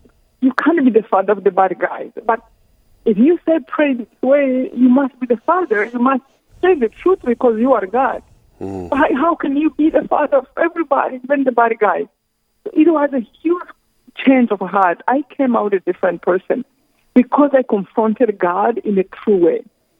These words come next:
Speaker 1: I really wanted to say, "I want to make sure what I say, I say is sincere. And then I can also benefit from his promises that are in the Bible." When he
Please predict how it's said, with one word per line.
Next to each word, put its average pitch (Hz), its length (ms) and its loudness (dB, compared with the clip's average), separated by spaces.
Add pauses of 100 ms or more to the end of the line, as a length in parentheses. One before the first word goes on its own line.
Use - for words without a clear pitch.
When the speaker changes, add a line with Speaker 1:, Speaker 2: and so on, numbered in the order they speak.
(180)
Speaker 1:
I 214 120 6
really 208 380 2
wanted 202 380 0
to 185 80 -6 (100)
say, 180 240 2 (400)
"I 226 180 4
want 214 280 0
to - 60 -14
make 175 180 -8
sure - 180 0
what 170 180 0
I 240 200 0 (120)
say, 320 160 0 (440)
I 262 200 4 (140)
say 311 240 0 (600)
is 208 180 2 (300)
sincere. - 420 0 (640)
And 226 180 6
then 311 160 2
I 254 100 0
can 190 300 -4 (240)
also 226 260 0
benefit 202 540 -2 (320)
from 214 280 -2
his 185 100 0 (420)
promises - 600 -2 (500)
that 190 140 4
are 185 120 2
in 180 120 -10
the 170 80 -2
Bible." 220 480 -2 (460)
When 202 120 0
he 190 160 -2